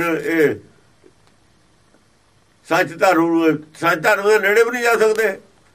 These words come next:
ਮਾਇਆ ਬਿਨਾਂ ਦਾ ਘੜੀ ਨਹੀਂ ਸਰਦਾ ਇੱਕ, ਸਾਰਾ ਦਿਨ ਚਿੰਤਾ ਲੱਗੀ ਰਹਿੰਦੀ ਹੈ, ਕਿੰਨੇ ਲੋਨ ਲਏ ਨੇ, ਕਿਵੇਂ ਮੋੜਨੇ ਨੇ। ਉਹ ਜਿਹੜੇ ਬੰਦੇ ਨੇ ਧਾਰਮਿਕ, ਉਹ ਤਾਂ ਕਹਿੰਦੇ ਨੇ ਮੁਰਗੀ ਵੀ ਨਹੀਂ ਰੱਖਦੇ, ਮੁਰਗੀ ਵੀ ਨਹੀਂ ਕਹਿੰਦੇ ਰੱਖਣੀ, ਉਹਦੀ ਵੀ ਚਿੰਤਾ ਰਹਿੰਦੀ ਹੈ।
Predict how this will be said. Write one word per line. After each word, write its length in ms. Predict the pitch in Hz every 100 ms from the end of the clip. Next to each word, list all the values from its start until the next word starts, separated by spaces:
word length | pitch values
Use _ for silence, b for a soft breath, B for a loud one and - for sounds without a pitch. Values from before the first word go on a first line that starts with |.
| _ -
ਮਾਇਆ 320 | 175 214 240
ਬਿਨਾਂ 260 | 247 254 254
ਦਾ 140 | 247 226
ਘੜੀ 180 | 202 156
ਨਹੀਂ 160 | 156
ਸਰਦਾ 380 | 147 147 135 139
ਇੱਕ, 180 | 131 127 117 101 90 87 87 _ _ _ _ _ _ _ _ _ _ _ _ _ _ _ _ _ _ _ -
ਸਾਰਾ 320 | 180 196 214
ਦਿਨ 200 | 226 208
ਚਿੰਤਾ 360 | 185 156 170 165
ਲੱਗੀ 300 | 156 139 147
ਰਹਿੰਦੀ 440 | 160 170 160 131
ਹੈ, 300 | 110 101 - _ _ _ _ _ _ _
ਕਿੰਨੇ 260 | 165 185 226
ਲੋਨ 340 | 202 185 185
ਲਏ 180 | 180 175
ਨੇ, 120 | 180
ਕਿਵੇਂ 280 | 180 196 214
ਮੋੜਨੇ 480 | 190 165 165 151 147
ਨੇ। 380 | 127 113 101 95 _ _ _ _ _ _ _ _ _ _ _ _ _ _ _ _ _ _ _ _ _ _ _ _ _ _ _ _ _ _ -
ਉਹ 200 | - 202
ਜਿਹੜੇ 340 | 190 220 240
ਬੰਦੇ 480 | 202 208 196 214 220
ਨੇ 160 | 220 233
ਧਾਰਮਿਕ, 460 | 226 208 196 208
ਉਹ 100 | 220
ਤਾਂ 140 | 208 185
ਕਹਿੰਦੇ 240 | - 165
ਨੇ 200 | 339 214
ਮੁਰਗੀ 380 | 190 185 185 214
ਵੀ 100 | 202
ਨਹੀਂ 140 | 208
ਰੱਖਦੇ, 320 | 202 180 208
ਮੁਰਗੀ 380 | 202 180 165 180
ਵੀ 100 | 175
ਨਹੀਂ 140 | 170 165
ਕਹਿੰਦੇ 220 | 190 202
ਰੱਖਣੀ, 280 | 190 196 190
ਉਹਦੀ 180 | 196
ਵੀ 140 | 202 185
ਚਿੰਤਾ 300 | 170 151 147
ਰਹਿੰਦੀ 340 | 120 113
ਹੈ। 60 | 135